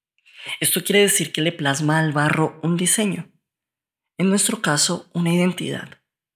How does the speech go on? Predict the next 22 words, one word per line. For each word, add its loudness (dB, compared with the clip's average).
Puede 6
ser 2
que 2
la 4
vasija 2
vaya 4
a 4
otro 2
lugar, -2
o 2
quizás 2
pase 2
tiempo 2
sin 0
que -6
el 0
alfarero 2
la -2
pueda 0
ver. -10
Sin -2
embargo, 0